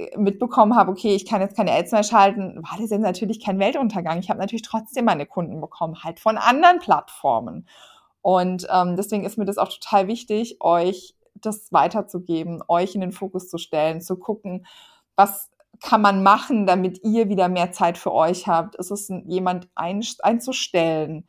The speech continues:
was vielleicht vom, vom Geld her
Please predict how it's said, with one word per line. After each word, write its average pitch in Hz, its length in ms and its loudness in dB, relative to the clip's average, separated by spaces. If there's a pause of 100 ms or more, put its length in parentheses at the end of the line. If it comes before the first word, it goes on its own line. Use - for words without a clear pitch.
(440)
was 185 240 2
vielleicht 185 520 6 (840)
vom, 175 400 -4
vom 170 380 -8
Geld 190 440 6
her 240 640 4